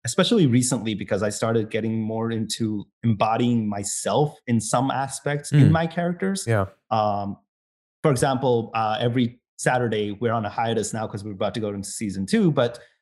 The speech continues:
Speaker 1: uh, I, I'm on a live, live stream game for a Bubblegum Shoe campaign called Waverly ninety-eight.
Speaker 2: Okay.
Speaker 1: Uh, essentially, think of it as Stranger Things, but set in the nineties instead of the eighties.
Speaker 2: <laughs>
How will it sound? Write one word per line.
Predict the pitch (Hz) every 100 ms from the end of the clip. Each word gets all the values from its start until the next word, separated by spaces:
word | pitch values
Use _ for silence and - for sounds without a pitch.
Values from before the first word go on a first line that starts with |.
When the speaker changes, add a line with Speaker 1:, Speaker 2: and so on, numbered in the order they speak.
| _
Speaker 1:
uh, | 113 104 101 98 98
I, | 107 107 113
I'm | - 117
on | 117 113 107
a | 107 104 101
live, | 113 123 120 - - - -
live | 123 123
stream | - 127 113
game | 110 110 107 104 107 _ _ _ 120
for | 110
a | 110 104
Bubblegum | 156 175 147 127
Shoe | 123 127
campaign | 123 113 107 110 104 104 -
called | - 110 101 101 101
Waverly | 117 120 117 113 107
ninety-eight. | 104 101 98 139 104 90 - _ _ -
Speaker 2:
Okay. | 107
Speaker 1:
Uh, | 95 92 90 - _ _ _ _
essentially, | 117 180 160 160 143 127 120 -
think | 139
of | 127
it | 123
as | 123 113 110 104 104 -
Stranger | - 151 139 143
Things, | 165 156 151
but | - -
set | 139 117
in | 110
the | 101
nineties | 92 113 135 170 156
instead | 107 107
of | 95
the | -
eighties. | 107 156 285 -
Speaker 2:
<laughs> | -